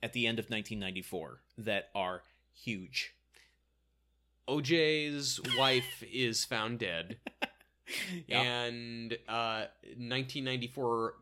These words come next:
Speaker 2: midterms, the House of Representatives goes to the Republicans for the first time since nineteen fifty-two. Those were the ones, right?
Speaker 1: Yes, exactly.
Speaker 2: Okay, perfect. Nailed
Speaker 1: Yeah.
Speaker 2: it. Please
Speaker 1: So
Speaker 2: continue.
Speaker 1: society changes as a whole,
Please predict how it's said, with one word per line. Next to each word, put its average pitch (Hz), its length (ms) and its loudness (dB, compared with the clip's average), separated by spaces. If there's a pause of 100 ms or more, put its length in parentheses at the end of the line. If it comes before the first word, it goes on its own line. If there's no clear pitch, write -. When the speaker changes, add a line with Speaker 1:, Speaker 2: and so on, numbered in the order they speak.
Speaker 2:
midterms, 120 920 -2
the 110 80 -4
House 120 200 -2
of 113 60 -4
Representatives 107 480 -4
goes 107 160 -4
to 104 100 -10
the 101 60 -6
Republicans 107 500 -6
for 104 80 -12
the - 60 -20
first 107 220 -8
time 107 140 -6
since - 220 -10
nineteen 98 260 -6
fifty-two. 92 520 -10
Those 113 200 -2
were 127 80 -2
the 117 60 -2
ones, 90 320 -4
right? 101 180 -2
Speaker 1:
Yes, 143 240 4
exactly. 117 320 6
Speaker 2:
Okay, 98 280 0
perfect. 101 280 -6
Nailed 120 160 0
Speaker 1:
Yeah. 107 100 4
Speaker 2:
it. 80 60 -6 (380)
Please 143 200 0
Speaker 1:
So 135 120 0
Speaker 2:
continue. 104 180 4
Speaker 1:
society 165 460 6
changes 165 440 2
as 123 100 2
a 113 60 -2
whole, 104 580 4